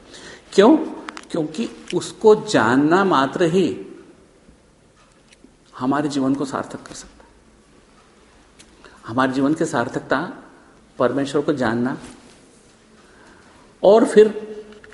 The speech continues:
उस जानकारी के अनुकूल जीवन यापन करना, बस इसमें हमारी सार्थकता है। हम आध्यात्म को हमारे बचपन से सीखते आए हैं। बचपन में जब हम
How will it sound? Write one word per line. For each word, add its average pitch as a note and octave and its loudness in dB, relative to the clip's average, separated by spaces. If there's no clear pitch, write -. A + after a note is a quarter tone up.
उस F3+ 0
जानकारी B2+ -2
के C3+ -6
अनुकूल B2+ -2
जीवन A#2 -6
यापन G2 -12
करना, - -20
बस - -18
इसमें D3+ -4
हमारी B2 -8
सार्थकता - -12
है। - -20
हम G3+ -6
आध्यात्म D3 -4
को F3+ -6
हमारे C3 -2
बचपन B2+ -4
से - -8
सीखते - -12
आए - -8
हैं। - -18
बचपन A#2 -6
में C3+ -4
जब B2 -6
हम B2 -10